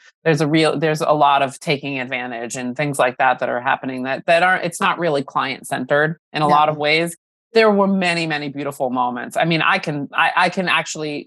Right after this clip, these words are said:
Speaker 1: g-, bring to mind faces of clients that I truly adored and that they, they did as much work as they could,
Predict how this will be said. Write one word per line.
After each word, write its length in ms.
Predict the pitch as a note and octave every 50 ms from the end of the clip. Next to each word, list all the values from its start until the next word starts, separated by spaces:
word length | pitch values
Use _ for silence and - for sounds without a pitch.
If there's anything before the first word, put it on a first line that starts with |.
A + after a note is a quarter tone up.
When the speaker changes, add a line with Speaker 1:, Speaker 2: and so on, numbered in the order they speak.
| D3
Speaker 1:
g-, 80 | D3+ D#3 E3+ G#3 - _ _ -
bring 280 | D#3 E3+ F3 F3+ F#3 F3
to 180 | - F3+ E3
mind 580 | D3 C#3+ C#3 C#3+ D3 D3 C#3+ C#3+ C3+ C3 B2 -
faces 840 | - - - D3+ D#3 E3 E3+ D#3+ - D#3 C3+ B2 - - - - - _ _ _ _ _ -
of 220 | D#3 D#3+ C#3+ C3+ -
clients 540 | - - E3 D3 C#3+ C#3+ C3+ B2+ C3 B2+
that 140 | - D3 C#3
I 120 | C#3 D3 C#3+
truly 500 | C#3+ - - - A3 G#3+ G3+ F3+ D#3+ D3
adored 600 | C3+ C3+ C3+ C#3+ C3 C3+ C3+ C3 C3 C3 A#2+ -
and 180 | - D3 C#3+ D3
that 220 | D3 D3 C#3 - - _ _ _ _ _
they, 240 | F#3+ F#3+ F#3+ F#3+ -
they 200 | - E3 F#3 E3+
did 200 | E3+ - F#3 F3
as 100 | F3+ E3
much 240 | E3 E3 D#3+ D3+ -
work 240 | D#3+ D#3+ D#3 D3+ E3
as 120 | D3+ C#3
they 180 | C#3+ C#3 C#3 C3
could, 480 | - - - C#3+ C#3+ D3 D3+ D#3 F3